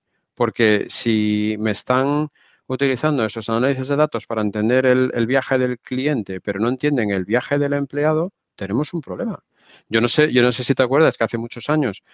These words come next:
se decía aquella máxima de que para tener clientes felices es mejor que tengas empleados felices, Y resulta que nos estamos dando cuenta de que muchos empleados de felices nada. Están cabreados, exhaustos, agotados,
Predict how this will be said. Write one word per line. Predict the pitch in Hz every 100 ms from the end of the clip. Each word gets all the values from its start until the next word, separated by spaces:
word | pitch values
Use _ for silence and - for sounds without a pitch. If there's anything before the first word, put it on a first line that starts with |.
| - - _
se | - 107
decía | 101 92 - 113 123 123 123 120
aquella | 107 110 127 127 120
máxima | 131 139 - 127 117 107
de | 107
que | - 104
para | 104 104
tener | 104 107 123
clientes | - 117 120 127 -
felices | 117 131 143 113 92 - _ _ _ _
es | 107
mejor | 113 107 135
que | 110
tengas | 110 135 120 98 -
empleados | - 98 95 98 113 -
felices, | 139 151 175 180 269 - _ _ _ _ _ _ 127
Y |
resulta | 113 107 127 120 156
que | 160
nos | 131 101
estamos | 101 104 104
dando | 113 113
cuenta | 117 127 165
de | 160
que | -
muchos | 92 90 101
empleados | 110 113 117 165 175
de | - 95
felices | - 87 95 160
nada. | 120 165 180 _ _ -
Están | 107 - 107 107
cabreados, | 101 101 98 110 135 160 170 -
exhaustos, | 107 - 139 143 - 156 160
agotados, | - 98 95 95 131 151 170 180